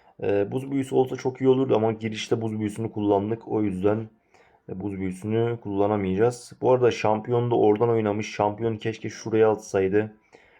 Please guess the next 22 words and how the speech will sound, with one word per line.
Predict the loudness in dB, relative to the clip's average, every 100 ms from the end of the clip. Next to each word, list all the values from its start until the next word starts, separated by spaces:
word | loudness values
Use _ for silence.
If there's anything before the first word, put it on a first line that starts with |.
| _ -10
Çoklu | -10 -6 -2
cehenneme. | 2 2 0 0 0 0
Oraya | 0 2 2
çünkü | 0 -6 0
ordu | 2 2 0 -2
ulaşamayacak. | 0 -2 -2 -4 -2 0 0 0 -6 _ _ _ _ _ _ _ _ _ _ -6
Bakalım | 0 4 4 2
ön | 0 0
tarafta | 2 0 0 -2
sadece | 2 2 4 0
monolitle | 0 2 2 2 -2 -4 -4
kral | 2 4 4
var. | 0 -2 -14 -20 _
Başka | -4 -4 -2 -2
da | -2
bir |
sıkıntı | -4 -12 -10 -8 -2
yaratacak | 0 0 -4 -10 -10
bir | -8
şey | 0
yok | 2 2
yani. | 2 2 2 -4